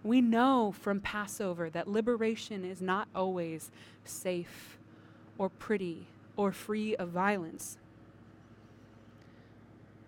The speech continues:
The resisting powers of oppression that don't want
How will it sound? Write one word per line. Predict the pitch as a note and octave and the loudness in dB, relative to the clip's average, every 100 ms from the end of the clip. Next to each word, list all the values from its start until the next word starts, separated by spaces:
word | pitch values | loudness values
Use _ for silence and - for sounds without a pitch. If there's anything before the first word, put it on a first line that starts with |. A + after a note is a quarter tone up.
| - | -2
The | G#3+ | 6
resisting | A3 G3+ C#4+ C#4+ - A#3+ G3 E3+ E3+ - - - | 6 8 4 4 0 0 0 -2 -6 -10 -20 -6
powers | - B3 B3+ B3 G#3 F#3 E3+ | 6 10 12 12 8 2 -2
of | G3 | 2
oppression | G3+ - B3+ B3+ - G#3 F3 F3 | 2 2 4 4 2 -2 0 2
that | F#3+ | 2
don't | G3+ A3+ - | 4 2 2
want | G#3+ A3+ B3+ - - | 6 8 8 6 -8